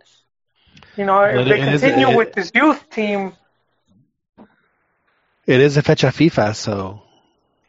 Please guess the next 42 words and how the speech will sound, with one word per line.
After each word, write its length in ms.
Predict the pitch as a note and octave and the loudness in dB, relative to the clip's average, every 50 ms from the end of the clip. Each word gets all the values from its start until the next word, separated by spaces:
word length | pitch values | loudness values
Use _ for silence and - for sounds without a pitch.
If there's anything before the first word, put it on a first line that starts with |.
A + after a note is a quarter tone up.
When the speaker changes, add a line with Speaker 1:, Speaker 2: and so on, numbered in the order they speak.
| _ _ _ _ _ | _ _ _ _ _
Speaker 2:
well, 120 | - C3+ B2+ | -10 -4 -2
maybe 200 | C#3+ D3 C#3+ D3 | 0 2 4 4
that's 180 | C#3 C3+ - | 4 2 0
the 80 | - B2+ | -2 -2
deal 100 | B2 B2+ | 0 0
with 100 | B2+ B2 | 0 0
Argentina. 460 | A#2+ A#2 A2 G#2+ G2+ - - C#3+ A#2 | 0 -2 -4 -8 -14 -12 -10 -10 -10
I 40 | G#2 | -10
mean, 100 | G#2+ G#2 | -10 -12
it's 120 | G#2 G2+ | -12 -12
like, 100 | G#2 G#2 | -14 -10
"Hey, 120 | G#2 A#2+ A#2 | -8 -6 -6
we'll 120 | G#2+ G#2+ | -6 -8
go 120 | G#2 G#2+ A2 | -10 -10 -10
down 220 | A2 A2 A2 A2 | -10 -10 -10 -10
there, 180 | G#2 G2+ G2 G2 | -10 -12 -12 -14
but, 140 | G#2+ A2+ | -16 -18
you 80 | A2+ G#2 | -18 -16
know, 120 | F#2+ G2 | -16 -14
we'll 100 | G2 G2 | -14 -14
just, 240 | F#2+ G2+ G2 - - | -16 -16 -18 -18 -16
we'll 100 | G#2+ G#2 | -16 -14
both 280 | G#2 A2 G#2 G2+ G2+ - _ _ _ _ _ _ - | -12 -10 -10 -10 -12 -12 _ _ _ _ _ _ -10
take, 180 | A#2 G#2+ G2 _ _ _ _ _ _ _ | -10 -10 -10 _ _ _ _ _ _ _
you 100 | - A#2+ | -18 -16
know, 240 | G#2 G2 G2 G2 G2 _ _ _ _ _ _ _ _ _ - - - _ _ _ _ _ _ _ _ _ _ - | -16 -14 -16 -18 -20 _ _ _ _ _ _ _ _ _ -20 -20 -20 _ _ _ _ _ _ _ _ _ _ -18
experimental 540 | A2+ A2+ - - B2 A2+ G#2 G#2 G#2+ A2+ A#2 | -16 -16 -12 -12 -12 -12 -12 -14 -16 -16 -16
squads." 480 | - - - - E2+ - _ - - _ _ _ _ _ _ _ _ _ _ _ _ _ _ _ _ _ _ | -16 -18 -18 -18 -18 -20 _ -20 -20 _ _ _ _ _ _ _ _ _ _ _ _ _ _ _ _ _ _
But 120 | - B2 | -2 -2
I 80 | A#2+ A#2 | -2 -2
think 240 | - - E3 - - | -2 -4 -2 -2 -2
Argentina's 520 | A#2+ A2+ A#2+ A2 - - C#3 B2+ A#2+ A2 - | -4 -4 -6 -10 -10 -10 -8 -8 -8 -10 -12
trying 340 | - - A2+ A2+ A2+ A2+ - - | -14 -14 -12 -12 -14 -14 -16 -16
to, 220 | - A2+ G#2+ G#2 G2 | -16 -16 -16 -16 -16
uh, 220 | F#2+ F#2+ F#2+ F#2+ - _ _ _ _ _ _ _ _ _ _ _ _ _ _ _ _ _ _ _ _ _ _ _ _ _ _ _ _ | -14 -14 -16 -18 -20 _ _ _ _ _ _ _ _ _ _ _ _ _ _ _ _ _ _ _ _ _ _ _ _ _ _ _ _
lure 640 | A2+ G#2+ A2+ A#2 A#2 A2+ A2 G#2 G#2 G#2 G2+ G#2 - _ _ _ _ _ | -10 -6 -4 -4 -4 -4 -6 -6 -10 -12 -16 -18 -20 _ _ _ _ _
Messi 400 | A#2 A2+ A2 A2+ - - A#2+ - _ _ _ _ _ _ _ _ _ _ _ _ _ _ _ _ _ _ _ _ _ _ _ _ _ _ _ - | -10 -8 -8 -10 -12 -16 -18 -20 _ _ _ _ _ _ _ _ _ _ _ _ _ _ _ _ _ _ _ _ _ _ _ _ _ _ _ -20
into 220 | G#2 G2 - - | -18 -18 -18 -18
playing 240 | - - G#2 G#2 F#2+ | -18 -18 -16 -16 -18
one 140 | F#2 F#2 F#2 | -18 -20 -20
of 60 | F#2+ | -20
these. 300 | G2+ G2+ G2 - - | -20 -20 -20 -20 -20